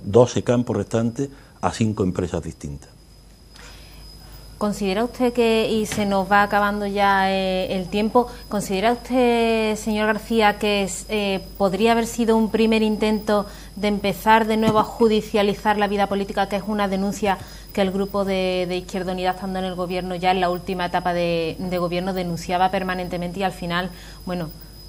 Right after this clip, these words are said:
Speaker 2: pues al final afectó al resultado electoral y, y el resultado fue el que fue. ¿Ustedes temen que, que pueda volver a suceder lo mismo? ¿Están, eh, tranquilos? ¿Esperan que sea un año?
Speaker 1: Sí, bueno,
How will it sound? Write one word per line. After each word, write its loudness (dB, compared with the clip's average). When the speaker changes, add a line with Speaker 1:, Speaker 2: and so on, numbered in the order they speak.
Speaker 2:
pues -6
al -4
final -4
afectó 0
al 2
resultado -4
electoral -2
y, -2
y -4
el -4
resultado -2
fue -2
el -4
que -4
fue. -4
¿Ustedes -2
temen -2
que, -2
que -4
pueda 0
volver 0
a 0
suceder -4
lo -4
mismo? 0
¿Están, -6
eh, -8
tranquilos? -4
¿Esperan -6
que -6
sea -8
un -6
año? -8
Speaker 1:
Sí, -2
bueno, 4